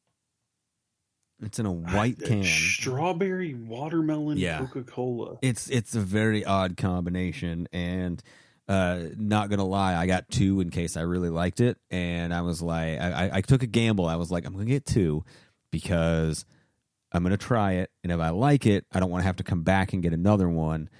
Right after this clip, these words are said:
Speaker 1: and it's good. So, um, as I'm about to
Speaker 2: Mm-hmm.
Speaker 1: go away for another week, I'm gonna have to go get more. Bring 'em,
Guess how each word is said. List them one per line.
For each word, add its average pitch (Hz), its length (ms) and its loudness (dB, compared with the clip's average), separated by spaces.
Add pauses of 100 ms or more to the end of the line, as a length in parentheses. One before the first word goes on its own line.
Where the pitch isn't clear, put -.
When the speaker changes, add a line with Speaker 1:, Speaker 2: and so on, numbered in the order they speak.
(260)
Speaker 1:
and 80 640 -2
it's - 240 -4
good. 127 480 0
So, 90 500 -6 (360)
um, 87 440 -6
as 98 220 2
I'm 95 100 2
about 87 240 2
to 98 60 0
Speaker 2:
Mm-hmm. 87 80 0
Speaker 1:
go 101 100 4
away 92 300 2
for 87 180 -2
another 85 260 0
week, 82 440 -2
I'm 85 120 -2
gonna 92 180 2
have 82 120 0
to 117 80 4
go - 160 4
get - 220 4
more. 117 300 0 (920)
Bring 101 240 2
'em, 95 200 -2